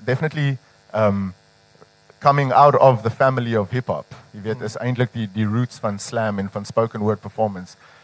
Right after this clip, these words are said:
Speaker 1: Um, nou is dit 'n baie wide field. A lot of people do just, like, free verse. It doesn't have to rhyme. There doesn't even have to be any internal thing. I think what makes spoken word effective, jy weet,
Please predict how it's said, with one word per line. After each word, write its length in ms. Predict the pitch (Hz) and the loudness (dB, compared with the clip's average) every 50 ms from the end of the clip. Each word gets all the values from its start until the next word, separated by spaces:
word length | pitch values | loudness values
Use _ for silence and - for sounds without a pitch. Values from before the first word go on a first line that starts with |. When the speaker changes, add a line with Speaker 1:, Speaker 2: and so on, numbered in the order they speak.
| _ _ _ _ - | _ _ _ _ -2
Speaker 1:
Um, 260 | 117 117 120 113 104 - | 0 2 2 0 -2 -8
nou 500 | - 117 117 147 175 214 190 147 139 131 - - | -6 0 4 4 6 6 4 2 0 -2 -4 -4
is 100 | 127 117 | -6 -6
dit 140 | 139 - | -4 -4
'n 100 | 131 120 92 | -4 -2 2
baie 220 | - 120 143 160 139 | 4 4 4 4 2
wide 560 | 104 90 90 98 107 120 123 120 117 98 101 - - | 2 2 2 2 4 4 2 0 -2 -6 -12 -18 -12
field. 360 | - 147 123 104 85 73 71 - - - - - - | -8 -6 -4 -4 -6 -8 -14 -18 -20 -20 -20 -14 -6
A 60 | 113 | 0
lot 160 | 113 113 120 | 4 4 4
of 100 | 131 131 | 4 4
people 280 | - 139 131 113 135 123 107 | 0 -4 -4 -2 -4 -4 -2
do 340 | 101 123 123 120 120 117 113 - | 0 0 2 2 2 0 -2 -4
just, 220 | - 127 123 - - | -8 -10 -8 -2 -2
like, 180 | 113 113 - - | -2 -2 -2 -8
free 340 | - - 139 131 127 123 | -10 -6 -4 -2 -2 -2
verse. 540 | 107 98 120 120 117 113 110 - - - - _ - | 0 2 4 6 6 4 4 0 -4 -10 -12 _ -10
It 120 | - 110 - | -8 -2 0
doesn't 260 | 120 127 127 127 104 | -2 0 0 -2 0
have 200 | 117 113 117 - | 0 0 0 0
to 100 | - 107 | -2 0
rhyme. 540 | 95 92 101 120 123 123 123 123 120 117 113 | 2 2 4 4 4 2 2 0 -2 -2 -4
There 100 | 104 95 | -6 -4
doesn't 240 | - 113 120 135 123 | -4 -4 -4 -4 -8
even 140 | 117 113 101 | -6 -6 -6
have 200 | 104 107 120 - | -4 -4 -4 -4
to 100 | - 117 | -6 -8
be 180 | 113 113 107 | -8 -8 -8
any 140 | 101 107 110 | -6 -4 -4
internal 320 | 107 104 - 120 110 113 | -4 -4 -4 -2 -2 -2
thing. 240 | 107 - 110 107 104 - - - - - _ - | -4 -4 -6 -8 -8 -10 -16 -20 -20 -18 _ -8
I 20 | 123 | -6
think 140 | 123 160 156 | -4 0 2
what 100 | 160 147 | 2 4
makes 220 | 139 139 135 - | 4 0 0 -2
spoken 360 | - - 143 139 - 143 131 | 2 2 2 2 2 -2 0
word 200 | 123 123 120 107 101 _ _ _ - - - - - - - - _ _ _ _ - | 2 2 2 2 -2 _ _ _ -20 -20 -20 -20 -20 -20 -20 -20 _ _ _ _ -2
effective, 640 | 143 127 - - 185 185 - - - 131 123 120 110 - - - - - | -2 -2 2 2 2 2 0 0 0 0 0 0 -2 -6 -12 -20 -10 -4
jy 120 | 131 131 | -4 -2
weet, 340 | 120 135 135 127 _ - | 0 0 -2 -2 _ -20